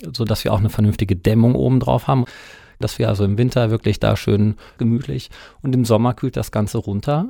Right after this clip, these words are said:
und, äh, wir haben's angenehm temperiert und schwitzen nicht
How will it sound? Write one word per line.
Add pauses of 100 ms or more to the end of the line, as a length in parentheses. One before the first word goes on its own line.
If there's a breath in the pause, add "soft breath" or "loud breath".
und,
äh,
wir
haben's
angenehm
temperiert
und
schwitzen
nicht